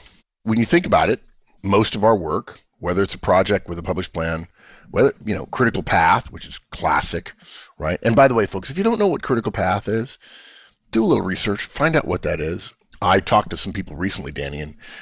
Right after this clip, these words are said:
I said, "Well, you know, there's a critical path." And I said, "What's a critical path?" Wow. Um, and I think that's the natural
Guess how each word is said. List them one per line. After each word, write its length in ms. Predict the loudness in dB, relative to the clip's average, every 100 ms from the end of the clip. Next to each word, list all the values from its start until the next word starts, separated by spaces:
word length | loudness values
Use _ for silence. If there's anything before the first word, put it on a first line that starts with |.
| -6
I 40 |
said, 120 | 0 4
"Well, 240 | 4 2
you 240 | -6 -8 -4
know, 60 | -4
there's 200 | -4 -6
a 40 |
critical 260 | -4 -6 -4
path." 380 | -4 -2 -4 -8
And 100 | -16
I 40 | _ _ _ -20 -20 _ _
said, 100 | -4 -2
"What's 140 | 0
a 40 |
critical 240 | 0 -2 2
path?" 440 | 2 2 -2 -10 -16 -16 -18 -20 -16
Wow. 320 | -8 -6 -6 -12 _ -20 -20 -20 _
Um, 460 | -4 0 0 -4 -10 0
and 100 | 2
I 80 | 4
think 180 | 2
that's 220 | 2 0 0
the 100 | 2
natural 520 | 4 2 0 -4